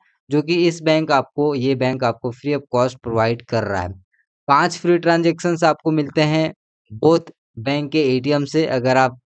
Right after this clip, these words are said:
उज्जीवन स्मॉल फाइनेंस बैंक के एटीएम से ट्रांजैक्शन करते हैं तो पांच फ्री ट्रांजैक्शन आप कर पाएंगे। और other बैंक के एटीएम से अगर आप कैश विड्रॉ करते हैं एटीएम के through, तो उसमें भी आपको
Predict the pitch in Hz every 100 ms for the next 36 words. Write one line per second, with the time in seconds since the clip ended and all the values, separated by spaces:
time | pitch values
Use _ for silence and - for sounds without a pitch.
0 | _ 123 123 151 170 165 165 151 139 143
1 | 135 139 135 139 135 139 120 117 127 127
2 | 131 127 120 117 110 135 127 123 113 131
3 | 147 - _ _ - 127 151 170 165 -
4 | 147 143 131 127 123 139 131 - 123 -
5 | 120 123 147 170 _ _ _ _ 120 139
6 | 131 147 180 160 156 151 160 151 139 143
7 | 143 135 143 143 139 131 131 127 - 123
8 | 120 131 131 135 123 131 123 113 123 127
9 | 127 120 135 139 156 _ _ - 160 143
10 | 175 170 165 151 -